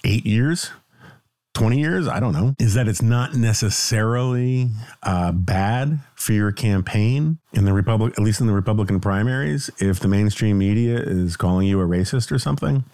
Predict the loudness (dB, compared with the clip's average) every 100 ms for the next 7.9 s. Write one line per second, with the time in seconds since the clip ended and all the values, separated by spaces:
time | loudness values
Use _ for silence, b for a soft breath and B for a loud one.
0 | _ 0 2 2 0 -2 0 0 0 0
1 | 0 0 0 -2 -4 -4 -2 0 0 0
2 | -2 -2 -6 -4 -2 -2 -2 -2 -2 -4
3 | -4 -4 -2 -2 -2 0 2 0 0 0
4 | 0 -2 -4 -4 -2 -2 -4 B B B
5 | B 0 2 2 0 -2 0 0 0 0
6 | -2 0 0 0 0 0 -2 -2 -2 -4
7 | -2 -4 -4 -4 -2 0 0 -2